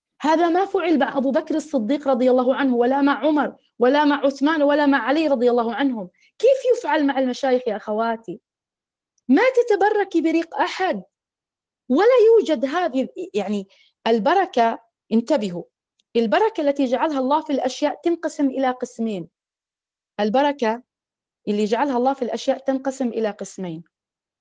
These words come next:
القسم الأول بركة ذاتية، القسم الثاني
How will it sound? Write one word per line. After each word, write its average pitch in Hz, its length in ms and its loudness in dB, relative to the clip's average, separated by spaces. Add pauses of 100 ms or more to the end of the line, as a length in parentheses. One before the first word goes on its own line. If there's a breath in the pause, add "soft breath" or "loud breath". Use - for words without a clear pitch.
(520)
القسم 262 400 -2
الأول 269 440 2
بركة 247 340 0
ذاتية، 196 840 -6 (1200)
القسم 262 420 -2
الثاني 269 640 0